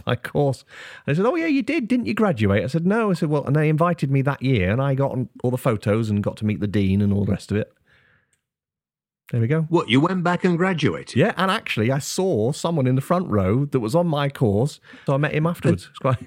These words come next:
Speaker 2: and did
Speaker 1: quite
Speaker 2: you wear one of those funny gowns and stuff and throw your hat in the air?
Speaker 1: I didn't throw my hat in the air, but I wore one of the funny gowns, yes.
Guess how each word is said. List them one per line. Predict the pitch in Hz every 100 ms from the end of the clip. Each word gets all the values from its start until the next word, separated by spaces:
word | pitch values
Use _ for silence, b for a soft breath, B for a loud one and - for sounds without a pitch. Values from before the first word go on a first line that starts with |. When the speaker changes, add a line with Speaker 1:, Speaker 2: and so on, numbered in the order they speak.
| -
Speaker 2:
and | 165
did | 175
Speaker 1:
quite | 202
Speaker 2:
you | 226
wear | 220 214
one | 196 190
of | 180
those | 175 165
funny | - 175 170
gowns | 156 185 165 85 73
and | 73
stuff | - - -
and | 117 104
throw | - 147
your | 147 131
hat | 110 160 -
in | 101 95
the | 113
air? | 110 76 -
Speaker 1:
I |
didn't | 104 123 -
throw | 117
my | 104
hat | 95 104 -
in |
the | 90
air, | 85 87
but | 101
I |
wore | 98 104
one | 95 95
of |
the | 92
funny | - 98 90
gowns, | 90 85 80 90
yes. | 90 78